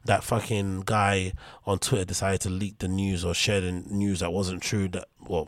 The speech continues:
according to them, it wasn't true. We don't know if it was, was true, but the news that kind of thingy, majiggy, that Rocky had, um, cheated with some stylist that Rihanna had or something like that. And, um, no one knew if it was true or not, but her name got put out there, and then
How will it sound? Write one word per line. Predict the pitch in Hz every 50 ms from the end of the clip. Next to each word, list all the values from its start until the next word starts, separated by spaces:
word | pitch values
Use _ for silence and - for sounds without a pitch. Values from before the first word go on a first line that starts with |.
| - -
according | - - - - - 135 110 101 95 87
to | -
them, | 95 98 98
it | 95
wasn't | 87 80 87 85 80
true. | - 104
We | 87 92
don't | 95 95
know | 92
if | 82 92
it | 87
was, | 95 104 90 85
was | 85 92 92 -
true, | - - - 87
but | 80 87 85 87 - - - - - - - -
the | - 95
news | 98 101 92 -
that | 101 87 85 - - -
kind | - - 104 95 92 87
of | - 87
thingy, | 95 - - - 107 92 87 85
majiggy, | 92 87 - 98 87 92 87
that | 92 87 95
Rocky | 101 101 - - 107
had, | 80 95 95 87 95
um, | 87 87 82
cheated | - 135 127 76 80 - - - - - - - - - - - - - _ _ - _ _ - - - - - - - -
with | - -
some | - 107
stylist | 92 - - - 98 110 104 92 90 - -
that | 90 82 -
Rihanna | - 90 87 92 90 85
had | 85 82 82
or | 80
something | - - - 82 - 90 85
like | 71 67
that. | - 73 - - - - - - - - - - -
And, | 92 92 92 87
um, | 95 90 87 87 85 85 90 - _ - - _ _ _ - 107
no | 107
one | 107 107 107
knew | 110 104 104 104 98
if | 95 -
it | -
was | 101 90 85 -
true | - - 143 127 104
or | 92
not, | 92 92 -
but | - -
her | - 107
name | 92 90 98 98
got | 92 98 95
put | - - 98 95
out | 98 - -
there, | - 85
and | 85 85
then | 87 85 85